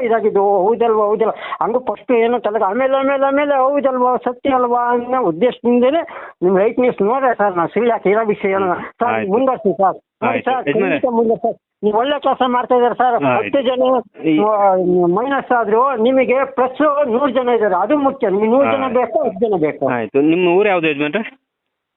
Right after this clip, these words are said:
Speaker 1: ನಮ್ದು ಚಿಕ್ಕಮಂಗ್ಳೂರು ಸರ್, ಚಿಕ್ಕಮಂಗ್ಳೂರು ತರೀಕೆರೆ.
Speaker 2: ಚಿಕ್ಕಮಂಗ್ಳೂರು ತರೀಕೆರೆ. ನಿಮ್ ಸಂಘದ ಹೆಸರು?
Speaker 1: ತರಿ-, ತರೀಕೆರೆ ಹತ್ರ ನಮ್ಗೆ ಹುಣಸ್ಕಟ್ಟ ಅಂತೇಳಿ.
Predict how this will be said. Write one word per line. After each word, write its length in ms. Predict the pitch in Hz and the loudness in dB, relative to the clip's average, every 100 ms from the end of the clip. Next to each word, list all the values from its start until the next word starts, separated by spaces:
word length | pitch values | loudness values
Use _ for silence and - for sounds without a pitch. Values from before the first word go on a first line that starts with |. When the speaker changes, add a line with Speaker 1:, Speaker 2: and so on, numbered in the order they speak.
| _ _ 175 | _ _ -6
Speaker 1:
ನಮ್ದು 380 | 220 247 247 | -2 0 2
ಚಿಕ್ಕಮಂಗ್ಳೂರು 540 | 269 233 269 277 262 208 | 0 -2 0 0 0 -2
ಸರ್, 200 | 233 233 | -4 -4
ಚಿಕ್ಕಮಂಗ್ಳೂರು 360 | 233 277 262 | -4 -2 -4
ತರೀಕೆರೆ. 500 | 254 240 269 247 165 139 - | -4 -6 -4 -2 -2 -4 -8
Speaker 2:
ಚಿಕ್ಕಮಂಗ್ಳೂರು 460 | 143 156 147 143 | -6 -2 -2 -2
ತರೀಕೆರೆ. 640 | 131 123 127 123 107 98 87 | -2 -4 -4 -4 -4 -4 -2
ನಿಮ್ 160 | 143 | -2
ಸಂಘದ 260 | 147 170 196 | -2 -2 -2
ಹೆಸರು? 360 | 190 202 262 294 | 0 0 -2 -4
Speaker 1:
ತರಿ-, 640 | - _ _ 214 220 269 | -10 _ _ -2 0 0
ತರೀಕೆರೆ 520 | 214 226 294 285 262 | 0 -4 0 2 2
ಹತ್ರ 160 | 247 302 | 2 0
ನಮ್ಗೆ 220 | 294 233 | 0 2
ಹುಣಸ್ಕಟ್ಟ 500 | 233 269 - 240 - | 2 0 -4 -6 -2
ಅಂತೇಳಿ. 480 | 202 196 160 160 | -2 -2 -2 0